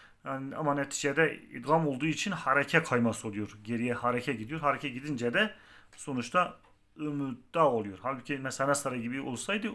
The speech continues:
unsura olacaktı. Hareke aktarması olmuyor ama idgam yapılması için birinci harfin harekesini geri verince haliyle hemzeden sonraki harf harekelendiği için hemzeyi de hasf ediyoruz. Ama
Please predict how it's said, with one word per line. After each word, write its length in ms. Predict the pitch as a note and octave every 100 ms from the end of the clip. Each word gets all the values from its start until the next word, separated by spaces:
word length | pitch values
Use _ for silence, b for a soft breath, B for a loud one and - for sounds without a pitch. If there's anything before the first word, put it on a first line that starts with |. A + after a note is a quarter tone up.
| -
unsura 600 | C3+ B2+ - - C3 D#3
olacaktı. 560 | A#2+ G#2 F#2 F#2+ - - _ B B B B _
Hareke 400 | - A2 - B2
aktarması 600 | G2 - A2 A#2 A#2 E3+
olmuyor 200 | C#3+ A#2+
ama 160 | B2+
idgam 340 | A#2+ B2 C#3+ A#2+
yapılması 560 | A#2+ - B2+ B2 B2
için 200 | D#3+ D#3
birinci 280 | C3 C3+ C#3
harfin 280 | B2+ B2 C#3
harekesini 420 | C3 A#2 C3 C3+
geri 260 | C3+ C#3+ A2+
verince 400 | A#2 C3+ G3 G3 B B B
haliyle 400 | - C#3 D3 D3
hemzeden 320 | C3 B2+ B2
sonraki 480 | D#3 - D3 - D3
harf 380 | - - D#3+ D3 - - B B B -
harekelendiği 760 | A#2+ D3 C#3 - C#3 C#3 C#3 F#3+
için 240 | - A3+
hemzeyi 500 | F3+ - C#3 C3+ F#3+
de 120 | A#3+ A#3+
hasf 340 | - E3 D#3 B2
ediyoruz. 340 | G#2 G2+ - B B B B
Ama 400 | - F#3 F#3 E3